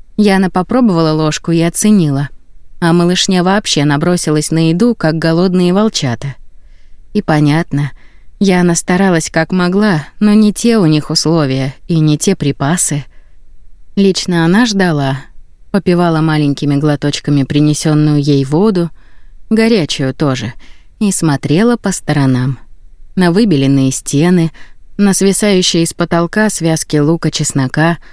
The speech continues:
на букеты из колосьев. Матвей долго себя ждать не заставил.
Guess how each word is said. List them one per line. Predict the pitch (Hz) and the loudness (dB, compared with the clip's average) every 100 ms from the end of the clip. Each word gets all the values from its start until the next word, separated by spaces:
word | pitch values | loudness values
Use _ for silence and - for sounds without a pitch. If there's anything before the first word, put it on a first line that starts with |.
| - - - | -20 -16 0
на | 202 | 2
букеты | 185 180 233 220 139 | 2 2 0 0 -2
из | - | -4
колосьев. | - 139 151 202 - 175 175 - - - - - - - - | -4 -2 2 0 0 -4 -4 -8 -20 -20 -20 -20 -20 -18 -6
Матвей | 190 170 165 185 269 | 0 0 2 2 2
долго | 185 185 196 | 2 0 0
себя | 190 165 147 | 0 0 0
ждать | 147 147 160 | 0 -2 2
не | 180 156 | 2 2
заставил. | 151 147 135 127 135 | 0 -2 -6 -4 -6